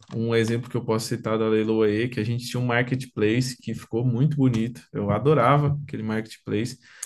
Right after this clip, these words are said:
mas a gente batia de frente com a tradição do, do, <laughs> assim, só pra, pra pessoal que não conhecia a Leiloaê, era um marketplace de bovinos e que fazia também leilão virtual. Então, assim, a solução era muito boa,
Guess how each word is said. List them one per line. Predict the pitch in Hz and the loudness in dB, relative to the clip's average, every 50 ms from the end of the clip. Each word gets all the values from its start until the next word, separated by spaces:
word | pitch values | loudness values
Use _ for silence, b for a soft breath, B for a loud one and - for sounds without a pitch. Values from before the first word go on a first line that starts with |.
| B B B B B B B | B B B B B B B
mas | - 135 156 165 170 | 2 4 6 6 6
a | 175 170 | 4 4
gente | 180 180 180 180 | 4 2 0 2
batia | 165 160 160 160 160 - 160 160 | 4 4 4 4 4 2 0 2
de | 160 160 165 | 2 0 -2
frente | - - 143 147 160 151 - - | -2 0 0 2 2 0 -2 -4
com | - 156 156 | -4 0 0
a | 156 | 0
tradição | 156 156 - 147 147 160 165 190 196 - - 147 139 143 156 175 180 180 - _ _ _ _ _ _ _ - | 0 0 0 2 2 2 2 0 -4 -4 -2 -2 0 0 0 -2 -4 -6 -10 _ _ _ _ _ _ _ -8
do, | - 131 131 135 131 131 131 131 131 | -4 -4 -2 0 0 0 0 0 -2
do, | 131 131 131 135 139 139 139 - | -4 -4 -2 0 0 0 0 -2
<laughs> | - - | -4 0
assim, | 113 123 127 - 156 143 131 120 117 117 117 | 0 0 0 2 2 2 2 2 0 -4 -8
só | - - 127 127 | -2 -2 -2 -2
pra, | 131 131 127 127 - - _ _ | 0 -4 -8 -8 -8 -14 _ _
pra | - 120 113 | -6 -6 -6
pessoal | - - 123 127 - 131 123 123 | -2 -2 -2 2 4 4 4 4
que | - 135 | 4 2
não | 123 123 127 | 2 2 0
conhecia | 127 135 123 123 127 131 123 117 | 0 2 2 2 2 2 0 0
a | 117 | 2
Leiloaê, | 120 120 120 123 131 151 160 156 156 160 | 2 0 0 2 4 6 6 6 6 6
era | 175 185 190 | 4 0 0
um | 180 | -2
marketplace | 180 175 180 175 180 165 - - - 151 156 160 160 156 | -2 -2 -2 -2 -4 -8 -10 -6 0 2 2 4 4 2
de | 156 | 2
bovinos | 156 160 170 165 147 127 131 147 165 185 185 - B B B B B B B | 2 2 2 2 2 2 2 2 2 0 -2 -6 B B B B B B B
e | 143 160 | -2 -2
que | 156 - | -2 0
fazia | - 160 160 147 151 151 | 2 2 4 4 2 2
também | 151 151 143 143 143 | 2 4 4 6 6
leilão | 147 151 147 139 139 139 139 | 8 6 6 6 4 2 2
virtual. | 143 143 143 143 160 143 120 113 110 - b b b b b b b b - | 0 0 0 0 0 2 2 2 0 -4 b b b b b b b b -8
Então, | 127 127 131 131 135 | -8 -4 -2 0 2
assim, | 147 147 151 - - _ _ _ _ _ _ _ - 160 156 143 | 2 2 0 -4 -8 _ _ _ _ _ _ _ -2 2 2 2
a | 143 | 2
solução | 143 - 156 170 175 165 156 170 175 190 | 2 0 0 -2 -2 -2 -2 -2 -2 0
era | 196 196 180 | 0 2 0
muito | 160 180 196 - | 0 0 -2 -2
boa, | 208 156 147 127 107 - | 0 0 0 0 -2 -4